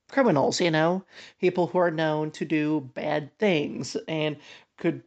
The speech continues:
quite possibly use the guns to do bad things, judging by their history, you know?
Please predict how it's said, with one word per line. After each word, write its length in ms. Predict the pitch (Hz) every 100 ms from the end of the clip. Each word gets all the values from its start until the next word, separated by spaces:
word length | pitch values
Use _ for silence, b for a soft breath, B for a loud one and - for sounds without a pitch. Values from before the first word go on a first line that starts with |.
| _
quite 340 | - 160 - -
possibly 500 | 160 - 165 170 165
use 340 | 165 151 156
the 280 | - 165 160
guns 460 | 156 240 185 143 -
to 100 | 165
do 220 | 156 143
bad 400 | 135 156 147 139
things, 520 | 156 147 147 135 - _ _
judging 400 | - 156 160 151
by 300 | 139 143 147
their 140 | 147 185
history, 520 | 285 - 160 - -
you 80 | 247
know? 300 | 151 165